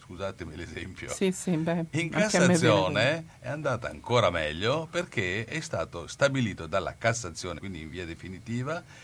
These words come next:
Speaker 1: il fatto che la contenzione non è un atto medico.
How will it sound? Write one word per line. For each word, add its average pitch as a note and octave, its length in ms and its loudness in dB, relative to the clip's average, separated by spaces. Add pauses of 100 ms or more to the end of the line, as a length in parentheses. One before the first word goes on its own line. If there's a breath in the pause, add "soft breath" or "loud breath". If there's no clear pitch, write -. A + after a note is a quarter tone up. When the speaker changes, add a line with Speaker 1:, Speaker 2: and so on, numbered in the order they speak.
Speaker 1:
il E3+ 140 -6
fatto A2+ 300 -2
che G2+ 300 -6
la B2+ 180 -2
contenzione D3 800 -6
non D#3+ 260 -4
è D3 60 -2
un D3+ 180 -4
atto C#3+ 220 -6
medico. D2+ 680 -10